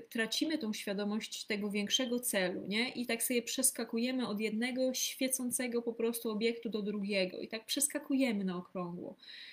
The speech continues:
I I to jest naprawdę potężna umiejętność, żeby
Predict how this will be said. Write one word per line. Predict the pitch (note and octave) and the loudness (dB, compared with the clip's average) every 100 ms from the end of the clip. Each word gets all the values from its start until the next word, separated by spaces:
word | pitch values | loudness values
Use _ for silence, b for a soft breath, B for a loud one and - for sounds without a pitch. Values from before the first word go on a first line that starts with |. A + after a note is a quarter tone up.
| B B | B B
I | - A#3 A#3 A#3 A3+ - _ - | 0 2 2 0 -4 -12 _ -8
I | A#3+ | 0
to | C4 | 2
jest | C4 | 2
naprawdę | C4 B3 B3 B3 C#4 C4+ C#4 C#4 | 0 -2 0 0 2 6 6 6
potężna | A#3 A3+ - A#3 B3 A#3+ A3 | 0 -4 0 0 2 2 2
umiejętność, | G#3 G3+ G3+ G3+ G#3 A3 A3+ B3+ - | 2 2 2 0 -2 -2 -2 -4 -4
żeby | G#3+ A3 G3+ | -4 -2 -2